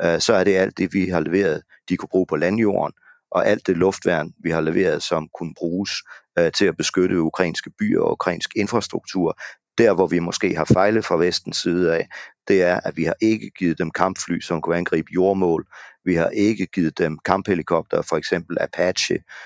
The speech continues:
Vi har ikke givet dem short range air defense, altså kortrækkende luftværn, som kan indsættes sammen med hærenheder i front. Så ukrainerne har en, en, efter min opfattelse, en helt evident svaghed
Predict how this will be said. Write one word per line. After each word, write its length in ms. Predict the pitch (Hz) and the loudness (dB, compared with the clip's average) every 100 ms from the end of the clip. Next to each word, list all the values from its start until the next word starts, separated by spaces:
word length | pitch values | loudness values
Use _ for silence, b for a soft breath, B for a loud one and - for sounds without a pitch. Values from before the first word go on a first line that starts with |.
| B _ | B _
Vi 80 | 87 | 0
har 80 | 92 | 2
ikke 340 | 104 107 110 | 2 0 -2
givet 300 | - 90 80 | 0 0 0
dem 160 | 82 80 | -2 -2
short 320 | - 95 95 | 2 2 2
range 340 | 87 87 85 85 | 0 0 0 0
air 120 | 92 | 2
defense, 480 | - - 80 - - | 0 -2 -2 -6 -8
altså 200 | - - | -10 -2
kortrækkende 560 | 90 90 - 82 80 78 | 0 0 2 -2 0 -4
luftværn, 560 | 80 95 - 92 80 - B B | 0 0 0 0 -2 -6 B B
som 200 | - 92 | -4 -2
kan 120 | 87 90 | 0 0
indsættes 500 | 95 95 95 82 - | 0 0 -2 -2 0
sammen 320 | 92 82 85 | 0 -2 -2
med 100 | 80 | -2
hærenheder 920 | 85 92 87 85 85 82 82 82 80 - | 0 2 2 -2 -4 -2 0 0 -2 -6
i 100 | 87 | -8
front. 420 | 78 - 85 - - B B B - | -8 -2 -2 -2 -12 B B B -4
Så 120 | 95 | -2
ukrainerne 580 | 92 - 95 98 95 82 | -2 0 0 2 0 0
har 320 | 92 92 - - | 0 0 -2 -2
en, 260 | 90 80 90 | -4 -4 -8
en, 280 | 82 82 - _ _ | -10 -10 -18 _ _
efter 240 | 92 - 95 | -4 -2 0
min 200 | 98 98 | 0 2
opfattelse, 520 | 87 - 90 82 - | 0 0 0 0 -4
en 120 | 80 | -6
helt 320 | - 107 92 - | -4 -2 -2 -2
evident 400 | 76 - 101 - | -6 0 0 0
svaghed 560 | - 85 87 90 80 | -2 0 2 0 -2